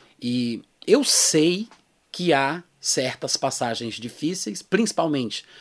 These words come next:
por causa da nossa história, da nossa formação,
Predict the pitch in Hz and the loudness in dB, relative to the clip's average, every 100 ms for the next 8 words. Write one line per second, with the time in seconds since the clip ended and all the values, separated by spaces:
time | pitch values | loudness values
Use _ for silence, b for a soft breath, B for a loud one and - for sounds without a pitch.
0 | B - 135 - 127 120 117 117 131 135 | B -4 -2 0 0 0 -4 -6 -4 -4
1 | 147 - - 156 151 147 127 113 117 - | -4 -4 0 4 4 2 -2 -4 -6 -6
2 | 120 117 117 143 - - 156 151 139 | -6 -6 -4 -4 -2 0 0 0 -2